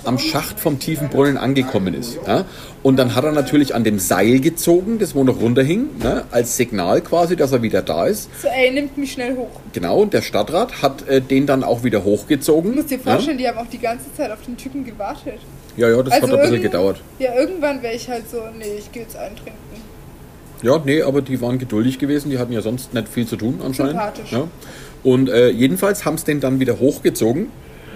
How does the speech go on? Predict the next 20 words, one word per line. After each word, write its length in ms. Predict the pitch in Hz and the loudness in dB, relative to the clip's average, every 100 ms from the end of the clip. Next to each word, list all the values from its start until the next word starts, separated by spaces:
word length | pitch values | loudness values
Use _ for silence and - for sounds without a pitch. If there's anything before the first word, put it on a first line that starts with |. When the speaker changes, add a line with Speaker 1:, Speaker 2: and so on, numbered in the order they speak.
| - - | -16 -4
Speaker 1:
und 160 | 131 127 | 0 2
der 120 | 117 | 2
hat 240 | 131 - - - - - - - - - - - - - - | 2 -2 -12 -20 -20 -20 -20 -18 -16 -16 -18 -20 -18 -16 -2
natürlich 380 | 117 - 147 131 | -2 2 2 2
seine 200 | 123 123 | 2 2
Geschichte 400 | 110 135 131 131 | 0 -2 -2 -2
zum 140 | 113 | 0
Besten 300 | 98 104 139 | 0 0 0
gegeben, 320 | 131 139 156 | 0 2 0
aber 140 | 123 113 | 0 0
der 120 | 101 | 0
Stadtrat 460 | - 175 180 180 - - - - - - - | 0 0 0 -2 -4 -12 -18 -18 -20 -20 -16
hat 160 | - - | -12 -6
das 140 | 123 | -2
nicht 180 | 120 - | -2 -2
geglaubt, 280 | 123 123 160 | -4 -2 -2
was 120 | 139 127 | -4 0
der 120 | 90 | 0
erzählt 300 | 69 - | 0 -4
hat. 100 | 80 | -4